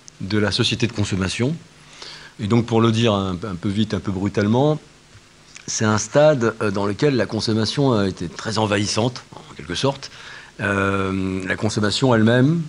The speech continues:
et puis toutes les valeurs qu'elle, qu'elle véhicule, les valeurs d'individualisme, euh, d'hédonisme, de présentisme, de plaisir immédiat, hein, d'hédonisme. Voilà. Et donc, euh,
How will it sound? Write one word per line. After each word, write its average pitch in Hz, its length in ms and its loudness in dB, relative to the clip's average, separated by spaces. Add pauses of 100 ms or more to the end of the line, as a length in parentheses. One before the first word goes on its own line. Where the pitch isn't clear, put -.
(120)
et 104 100 -6
puis - 140 -6
toutes 127 240 -4
les 113 80 4
valeurs 123 320 4
qu'elle, 98 400 0
qu'elle 92 180 -4
véhicule, 107 560 2 (420)
les 92 80 -8
valeurs 98 300 -2
d'individualisme, 95 1160 -2 (540)
euh, 87 100 -6
d'hédonisme, 107 960 2
de 90 260 -6
présentisme, 110 800 -2
de 90 80 -2
plaisir 104 420 -2
immédiat, 104 480 2 (100)
hein, 101 120 -4
d'hédonisme. 98 680 0 (440)
Voilà. 95 340 -2 (120)
Et 110 80 -2
donc, 127 260 4
euh, 110 380 6